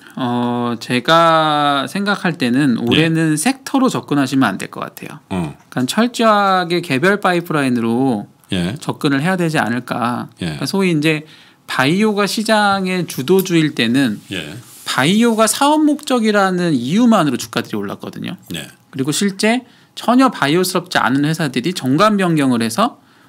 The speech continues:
Speaker 1: 바이오 산업에 진출하겠다.
Speaker 2: 음.
Speaker 1: 내지는 갑자기 자회사 중에 바이오를 편입한다든가.
Speaker 2: 네.
Speaker 1: 그러니까 바이오라는 카테고리에 속해 있다는 어떤 이슈만으로도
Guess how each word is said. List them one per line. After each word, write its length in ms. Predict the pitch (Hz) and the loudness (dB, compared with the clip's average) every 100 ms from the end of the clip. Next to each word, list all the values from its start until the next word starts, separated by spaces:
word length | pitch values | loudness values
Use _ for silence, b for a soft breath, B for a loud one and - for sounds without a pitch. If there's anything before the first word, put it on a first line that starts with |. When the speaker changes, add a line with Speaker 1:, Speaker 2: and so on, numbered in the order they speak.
| b - | b -8
Speaker 1:
바이오 340 | - 127 165 | 0 2 2
산업에 300 | 165 160 143 | 2 0 -2
진출하겠다. 840 | - 123 123 180 147 104 - 107 - | 0 -2 0 0 0 -2 -8 -10 -8
Speaker 2:
음. 260 | 101 87 - _ | -8 -8 -10 _
Speaker 1:
내지는 380 | 127 127 139 190 | 0 2 0 0
갑자기 380 | 131 - 147 | -2 -2 -2
자회사 520 | 165 - 135 175 165 147 | -2 0 2 2 0 -2
중에 180 | 147 | -2
바이오를 400 | 202 - 120 127 | -4 -4 -2 -2
편입한다든가. 880 | 131 220 269 285 165 117 - 139 165 - | 0 2 2 2 0 0 -2 -4 -6 -6
Speaker 2:
네. 120 | 95 | -8
Speaker 1:
그러니까 260 | 82 123 160 B B B B - | -4 -2 -2 B B B B -8
바이오라는 800 | - 156 240 294 269 254 233 233 | 0 4 6 6 4 4 2 0
카테고리에 680 | 302 302 320 311 285 262 | -2 -2 -2 0 0 2
속해 360 | 247 294 - 311 | 0 -4 -2 0
있다는 840 | 269 - 208 196 185 175 165 147 | 0 2 2 2 2 2 2 2
어떤 300 | 117 113 131 | 0 0 -2
이슈만으로도 1000 | 117 - 190 147 127 120 110 185 269 - | -2 0 2 2 2 0 -2 0 -2 -4